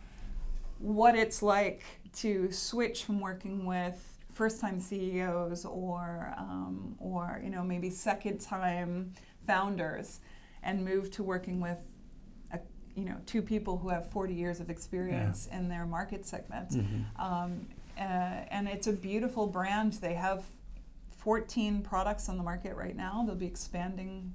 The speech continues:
Speaker 1: uh, to several more between, uh, the fall and, and the first half of twenty twenty-one.
Speaker 2: Mm-hmm.
Speaker 1: Um, and they've been really smart in their approach to market.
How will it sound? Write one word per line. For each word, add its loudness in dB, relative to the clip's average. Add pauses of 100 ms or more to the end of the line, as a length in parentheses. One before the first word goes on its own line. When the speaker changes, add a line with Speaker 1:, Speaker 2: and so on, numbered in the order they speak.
(140)
Speaker 1:
uh, -4
to -10
several -2
more 0 (120)
between, -2 (100)
uh, -4
the -6
fall 0
and, -4 (200)
and -4 (280)
the -4
first -6
half 0
of -6 (1040)
twenty -2
twenty-one. 2 (100)
Speaker 2:
Mm-hmm. 2
Speaker 1:
Um, 0 (280)
and 0
they've 0
been 6
really 4
smart 2
in -2
their 2
approach -4
to -4
market. 0